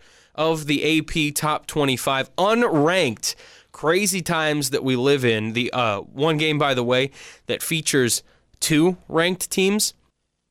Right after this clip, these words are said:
number seventeen ranked T C U at number nineteen ranked Kansas. Oh, by the way,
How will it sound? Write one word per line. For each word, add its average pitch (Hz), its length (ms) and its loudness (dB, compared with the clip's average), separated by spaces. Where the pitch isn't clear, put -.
number 180 320 2
seventeen 185 760 0
ranked 165 360 0
T 170 240 -6
C 165 200 -2
U 147 360 0
at 175 420 -2
number 170 340 2
nineteen 147 800 -2
ranked 127 440 -4
Kansas. - 720 -10
Oh, 208 140 4
by 214 240 0
the 175 100 2
way, 156 480 2